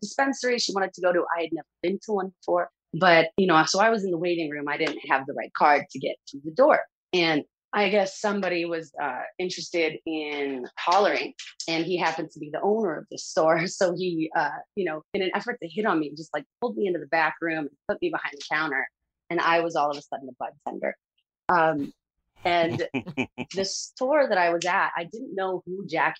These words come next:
Speaker 1: Herer was. Jack Herer is a little bit of a legend in, uh,
Speaker 2: Mm-hmm.
Speaker 1: in the world of hemp and, and, and, and hemp history and marijuana legalization from back in the day. A big deal. I had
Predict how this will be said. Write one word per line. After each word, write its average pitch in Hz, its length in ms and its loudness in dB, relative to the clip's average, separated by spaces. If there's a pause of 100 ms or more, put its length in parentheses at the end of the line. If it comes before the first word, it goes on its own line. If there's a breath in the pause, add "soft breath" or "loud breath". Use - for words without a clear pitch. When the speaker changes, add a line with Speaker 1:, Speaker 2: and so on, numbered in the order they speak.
Speaker 1:
Herer 135 320 -4
was. 143 180 -4 (200)
Jack 175 300 2
Herer 156 200 0
is 147 120 -4
a 160 40 -4
little 165 200 0
bit 147 100 -4
of 147 80 -6
a 156 80 -2
legend 143 480 -2 (120)
in, 143 180 -4 (140)
uh, 117 60 2
Speaker 2:
Mm-hmm. 107 200 -14 (600)
Speaker 1:
in 277 100 6
the 277 100 6
world 220 240 4
of 180 120 2
hemp 180 340 0
and, 160 200 0
and, 160 280 -2
and, 151 260 -6 (100)
and 147 200 -6
hemp 160 200 -2
history 160 580 -2
and 143 140 -4
marijuana 151 380 0
legalization 151 680 -4
from 139 160 -12
back 139 320 0
in - 80 -12
the 131 80 -8
day. 139 160 -4 (1000)
A 156 240 -2
big 165 260 -2
deal. 156 240 -4
I 175 180 0
had 170 200 -10